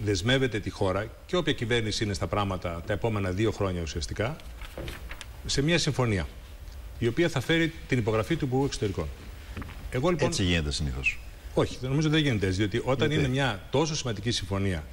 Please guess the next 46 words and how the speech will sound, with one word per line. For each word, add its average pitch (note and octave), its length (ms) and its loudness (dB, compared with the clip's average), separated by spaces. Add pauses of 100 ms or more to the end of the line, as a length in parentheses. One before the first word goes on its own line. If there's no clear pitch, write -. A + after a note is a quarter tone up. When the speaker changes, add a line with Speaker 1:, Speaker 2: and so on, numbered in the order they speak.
(220)
Speaker 1:
στην - 220 -2
οποία C#3 220 0
μάλιστα C#3+ 300 2
διαφωνεί A2 680 0 (440)
ένα C3 160 2
μεγάλο C3+ 340 2
κομμάτι A2+ 460 2
από F#2 160 -2
την, F2 240 -2
ε, F2 140 -2
συγκυβέρνηση, F2 500 0
ο G2 40 2
κύριος G2 240 0
Καμένος, F2 540 -4 (520)
νομίζω E3 280 4
το D3 100 4
λογικό A#2+ 360 4
και A2 80 -2
το G#2 60 0
πολιτικά G2 420 0
έντιμο A#2 360 0
θα E3 120 0
ήταν E3+ 140 0
να D3+ 100 0
το A#2+ 100 0
φέρετε E3 340 2
στη - 140 -4
Βουλή, F#2+ 380 0 (520)
εφόσον C3+ 320 2
θεωρείτε, A#2+ 340 2 (100)
όχι C#3+ 180 0
τώρα F3 180 4
να A#2 80 0
το D#2 60 -10
φέρετε F2 220 -6
στη - 120 -8
Βουλή, F#2+ 200 0
όχι C3+ 220 2
μετά, F#2 380 0
Speaker 2:
Θα A#3 80 -2
γίνει G3+ 140 2
Speaker 1:
μετά G#2+ 120 2
την - 100 4
Speaker 2:
συζήτηση A2+ 320 2
Speaker 1:
επικύρωση. E2+ 200 -2
Speaker 2:
μεθαύριο. C#2 280 -2